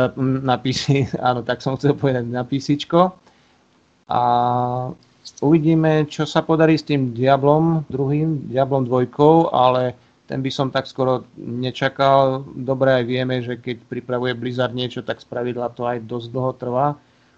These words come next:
A potom je otázna tá výsledná kvalita. V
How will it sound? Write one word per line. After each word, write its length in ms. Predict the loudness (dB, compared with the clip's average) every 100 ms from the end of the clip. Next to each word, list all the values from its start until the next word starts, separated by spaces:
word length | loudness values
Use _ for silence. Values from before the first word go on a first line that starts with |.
| _ -8
A 20 |
potom 240 | -6 -2 0 2
je 80 |
otázna 560 | 2 0 0 0 -2 -4
tá 160 | -4 -4
výsledná 480 | -6 -8 -6 -8
kvalita. 560 | -6 -6 -6 -8 -6 -6
V 300 | -10 _ _